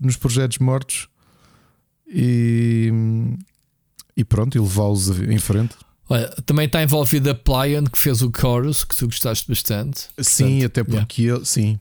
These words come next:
Speaker 1: porque o, porque este estúdio esteve a ajudar a finalizar o Chorus. Não chegaste a gostar do Chorus?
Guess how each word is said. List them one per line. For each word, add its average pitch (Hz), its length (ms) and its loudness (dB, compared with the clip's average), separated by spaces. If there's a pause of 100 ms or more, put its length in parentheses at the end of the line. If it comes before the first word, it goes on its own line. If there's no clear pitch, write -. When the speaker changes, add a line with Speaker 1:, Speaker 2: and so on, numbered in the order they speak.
Speaker 1:
porque 110 260 -2
o, 107 300 2
porque 110 280 -2
este 131 140 0
estúdio 131 300 -2
esteve 131 280 -2
a 131 40 0
ajudar 127 220 -2
a 131 40 0
finalizar 131 460 -2
o 131 80 -2
Chorus. 120 400 -2
Não 254 80 -2
chegaste 127 300 0
a 110 40 2
gostar 101 300 0
do 98 240 0
Chorus? 87 460 -4